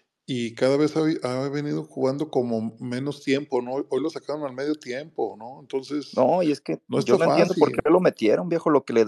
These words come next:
Speaker 2: lo que hablábamos de la cancha dura, viniendo de una lesión de dos años. O sea, pero, pues bueno, también, digo, es muy pronto para hacer, no sé cómo, cómo, cómo hayan hecho el análisis aquí usted y toda la banda, pero, eh,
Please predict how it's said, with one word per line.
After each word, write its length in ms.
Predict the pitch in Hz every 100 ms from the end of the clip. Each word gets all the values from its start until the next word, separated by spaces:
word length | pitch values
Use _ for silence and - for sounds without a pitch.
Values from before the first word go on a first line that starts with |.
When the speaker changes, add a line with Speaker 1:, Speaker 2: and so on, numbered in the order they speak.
| 113
Speaker 2:
lo 140 | 110
que 100 | -
hablábamos 420 | 107 107 123 170
de 100 | 147
la 100 | 117
cancha 320 | - 120 127 165
dura, 340 | 127 135 170
viniendo 420 | 170 123 127 151
de 80 | 160
una 120 | 175
lesión 300 | 175 139 151
de 60 | 165
dos 220 | 175 175
años. 440 | 170 156 143 160 _ _ _ _ _ _ _ _ -
O 40 |
sea, 200 | - - -
pero, 320 | - 95 - - - - - -
pues 160 | - 98
bueno, 280 | 117 147 143
también, 520 | 123 120 120 143 139 _ _ _ - - - _
digo, 260 | 131 143
es 120 | 127 131
muy 180 | 156
pronto 500 | 160 - 131 135 160 -
para 200 | 127 107
hacer, 400 | - 117 120 127
no 260 | 123 123
sé 140 | 123 135
cómo, 560 | 131 131 131 123 107 -
cómo, 400 | 107 120 120 -
cómo 220 | 123 123
hayan 180 | 123 123
hecho 200 | 123 143
el 60 | 127
análisis 460 | 107 113 120 -
aquí 220 | 110 -
usted 180 | 104 -
y 40 | 110
toda 240 | - 120
la 100 | 117
banda, 320 | 104 110 120 -
pero, 280 | 110 - - _ _ _ _ _ -
eh, 440 | 101 98 98 -